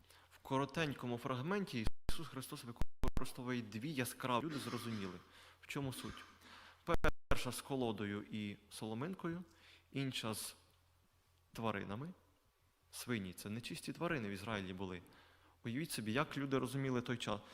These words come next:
о, тогочасні слухачі розуміли цей вірш. Коли ти найбільшу цінність, найдорожчу цінність викидаєш перед ноги нечистому.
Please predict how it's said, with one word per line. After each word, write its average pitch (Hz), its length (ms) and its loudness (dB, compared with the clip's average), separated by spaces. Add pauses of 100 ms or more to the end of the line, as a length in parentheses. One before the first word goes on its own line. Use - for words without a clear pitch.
(160)
о, 113 140 -6 (280)
тогочасні 120 500 0
слухачі 123 420 -2
розуміли 127 440 0
цей 123 200 -6
вірш. 101 260 -4 (240)
Коли 143 260 2
ти 143 120 -4
найбільшу 139 500 0
цінність, 143 500 -2
найдорожчу 131 800 2
цінність - 640 -4 (760)
викидаєш 117 540 2
перед 110 300 -4
ноги 113 180 -2
нечистому. 104 600 -8